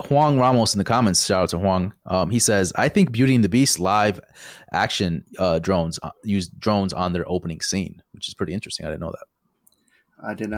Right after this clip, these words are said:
Speaker 2: know
Speaker 1: Interesting.
Speaker 2: that either. So
Speaker 1: Cool, cool. Um,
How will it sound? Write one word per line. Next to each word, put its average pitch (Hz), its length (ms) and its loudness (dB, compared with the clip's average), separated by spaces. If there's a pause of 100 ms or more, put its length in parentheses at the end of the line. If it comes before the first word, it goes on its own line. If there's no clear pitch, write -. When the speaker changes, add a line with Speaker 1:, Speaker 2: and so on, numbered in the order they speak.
Speaker 2:
know 110 60 -6
Speaker 1:
Interesting. 110 240 -6
Speaker 2:
that 131 80 -8
either. 113 160 -10 (320)
So - 220 -12
Speaker 1:
Cool, - 180 -12
cool. - 220 -18 (1400)
Um, 101 360 2